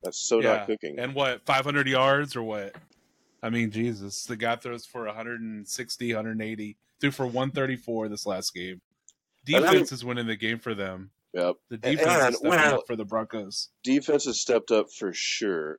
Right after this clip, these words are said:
Speaker 1: but at the same time, they are playing smart football, and he's not turning the ball over. So
Speaker 2: True.
Speaker 1: give him credit on that. Now it's just, it's, it,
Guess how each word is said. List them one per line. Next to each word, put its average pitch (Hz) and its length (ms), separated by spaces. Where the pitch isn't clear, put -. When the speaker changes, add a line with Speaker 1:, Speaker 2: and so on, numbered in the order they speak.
Speaker 1:
but 110 120
at 101 80
the 98 40
same 117 280
time, 110 340
they 107 160
are 127 140
playing 127 300
smart 110 360
football, 90 340
and 87 60
he's 87 100
not 90 160
turning 87 200
the 78 80
ball 71 280
over. 67 280
So 78 560
Speaker 2:
True. 120 340
Speaker 1:
give 120 120
him 95 60
credit 104 320
on 92 120
that. 95 320
Now 98 200
it's 95 140
just, 104 260
it's, - 340
it, - 100